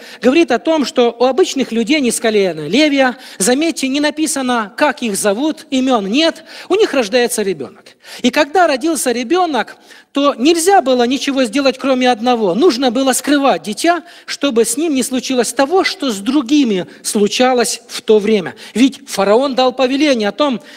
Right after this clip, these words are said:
чтобы детей бросали в реку Нил. <clears throat> В этот момент мы находим очень важное заключение для себя.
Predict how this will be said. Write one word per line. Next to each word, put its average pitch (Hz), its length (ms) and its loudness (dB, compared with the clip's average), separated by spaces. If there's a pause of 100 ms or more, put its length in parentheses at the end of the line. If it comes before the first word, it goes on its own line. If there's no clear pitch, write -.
(120)
чтобы 185 420 -2
детей 202 640 -2
бросали 196 540 0
в 156 80 -2
реку 185 280 2
Нил. 208 320 0 (220)
<clears throat> - 180 -20
В 196 420 -4
этот 285 280 0
момент 240 540 -4 (400)
мы 262 120 -2
находим 269 560 -4
очень 254 320 -2
важное 220 440 -2
заключение 160 580 -8
для 139 120 -6
себя. - 300 -8